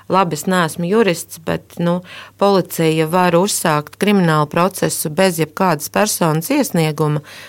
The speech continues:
ja es, eh, labojiet, ja es kaut ko nepareizi saku, un, nu, tāpēc cilvēki jau arī, eh, vienmēr nav gatavi tā kā ziņot par, eh, kas notiek kaimiņos, eh,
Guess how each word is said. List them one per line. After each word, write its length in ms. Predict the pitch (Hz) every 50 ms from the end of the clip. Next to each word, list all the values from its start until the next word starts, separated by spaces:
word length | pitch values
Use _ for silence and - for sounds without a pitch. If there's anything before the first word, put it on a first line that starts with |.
| - - -
ja 160 | - 175 170 165
es, 140 | 165 165 - -
eh, 140 | - 170 160
labojiet, 720 | 160 180 202 185 175 170 156 151 151 151 151 147 - - 160
ja 160 | 165 151 151
es 80 | -
kaut 240 | - - 165 160 -
ko 80 | 165 156
nepareizi 540 | 156 165 180 175 - 160 151 143 143 143 -
saku, 480 | - - 170 165 180 180 - 165 160 156
un, 80 | 160 - - - - - - - - - - _
nu, 260 | - 185 180 180 185 196
tāpēc 520 | 190 - 214 214 - 214 208 202 - - -
cilvēki 600 | - 226 220 214 214 202 202 196 - - 202 202
jau 60 | 196 202
arī, 220 | 208 202 202 196 190 190 185 180
eh, 580 | - - - - - - - - - _ 170 175 175 175
vienmēr 520 | 165 196 208 214 208 208 196 185 180 175 170
nav 280 | 180 190 190 185 185
gatavi 580 | 175 196 196 220 226 - _ - 170 165 156 160
tā 180 | 160 - 160
kā 220 | 156 - 160 151 151 151 151 151 156
ziņot 760 | 156 151 151 170 180 190 202 196 185 180 175 175 170 - - - -
par, 220 | 175 165 160 165 - -
eh, 380 | 165 160 160 156 156 156 170 -
kas 220 | - 175 170 -
notiek 340 | 202 180 175 - 165 151 147
kaimiņos, 920 | - - 175 175 180 185 190 196 190 180 180 180 175 175 175 175 170 - -
eh, 600 | - - - - - - - - - - -